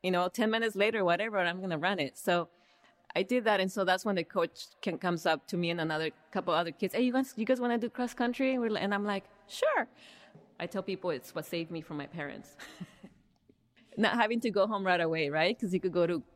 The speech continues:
competitions after school, and so it's kinda like just school and something to do, sports, and not have to go home right away, 'cause it was still a lot of domestic violence.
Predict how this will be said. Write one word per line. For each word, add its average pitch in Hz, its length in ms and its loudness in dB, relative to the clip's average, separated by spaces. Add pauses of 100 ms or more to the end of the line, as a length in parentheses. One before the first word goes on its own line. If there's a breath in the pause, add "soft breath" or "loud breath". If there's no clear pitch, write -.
(200)
competitions 175 800 0
after 165 200 -2
school, 151 580 2
and 151 220 0
so 170 140 2
it's 170 100 0
kinda 247 260 0
like 196 180 0
just - 280 -6 (560)
school 220 560 4
and 160 340 -2
something 190 320 -2
to 196 100 -4
do, 175 380 2
sports, - 640 -2
and 165 160 0
not 160 320 0
have 170 160 -4
to 185 100 -4
go 165 160 0
home 170 220 -2
right 165 160 0
away, 147 440 -2
'cause - 140 -12
it 202 60 2
was 202 100 0
still 247 200 0
a 233 40 0
lot 202 100 2
of 196 80 0
domestic 180 360 -4
violence. 170 560 -4